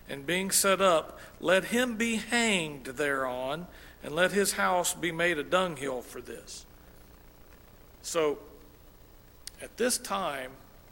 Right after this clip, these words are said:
this language at the end of a decree was, was fairly normal. The king is saying, "If you don't do this, here's gonna be the penalty that you're gonna have to pay."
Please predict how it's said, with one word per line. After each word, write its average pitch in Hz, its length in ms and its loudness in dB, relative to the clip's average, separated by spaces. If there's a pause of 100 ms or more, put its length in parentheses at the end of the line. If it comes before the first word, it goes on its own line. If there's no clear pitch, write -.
(1400)
this 190 280 4
language 151 500 -2
at 139 160 -4
the 143 140 -8
end 156 160 -4
of 135 100 -6
a 131 60 -10
decree 135 640 -8 (500)
was, - 200 -14 (260)
was 143 160 -12
fairly 175 400 -2
normal. 139 400 -8 (640)
The 131 80 -12
king 202 320 -2
is 143 140 -2
saying, 185 400 2
"If 131 160 -10
you 220 100 0
don't 254 300 -4
do 214 180 0
this, 156 540 -2 (500)
here's 190 280 -2
gonna 175 240 -4
be 175 340 -2
the 147 140 -8
penalty 143 540 -6
that 131 160 -12
you're 147 180 -8
gonna 135 220 -8
have 135 320 -10
to 123 60 -16
pay." 107 260 -14